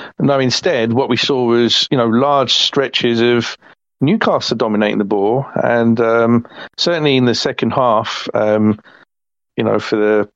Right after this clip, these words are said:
you know, f-, first twenty, twenty-five minutes of that half,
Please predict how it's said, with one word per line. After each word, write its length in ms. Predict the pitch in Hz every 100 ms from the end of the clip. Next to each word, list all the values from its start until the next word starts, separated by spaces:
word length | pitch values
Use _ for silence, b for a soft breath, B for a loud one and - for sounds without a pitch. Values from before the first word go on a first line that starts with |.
| -
you 80 | 131
know, 80 | 104
f-, 480 | 98 - - - -
first 600 | - 113 110 - - - -
twenty, 320 | - 127 120
twenty-five 480 | 113 120 113 - 110
minutes 260 | 123 123 -
of 60 |
that 160 | 104 -
half, 380 | 101 101 -